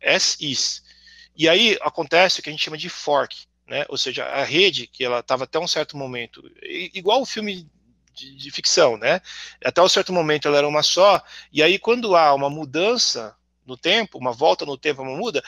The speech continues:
ele cria um fork, e aí eu te-, eu passo a ter duas redes. Uma rede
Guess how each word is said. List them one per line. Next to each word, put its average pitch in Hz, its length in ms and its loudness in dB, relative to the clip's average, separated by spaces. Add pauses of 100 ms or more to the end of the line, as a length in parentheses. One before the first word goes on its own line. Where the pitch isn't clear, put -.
(240)
ele 160 180 2
cria 190 360 6
um 190 200 -8
fork, 175 540 0
e 190 220 0
aí 175 80 6
eu 180 80 2
te-, 185 120 -4
eu 165 140 -2
passo 175 220 -2
a - 40 -8
ter 180 140 -8
duas 185 300 -4
redes. - 580 -4 (340)
Uma 190 260 2
rede 143 520 -2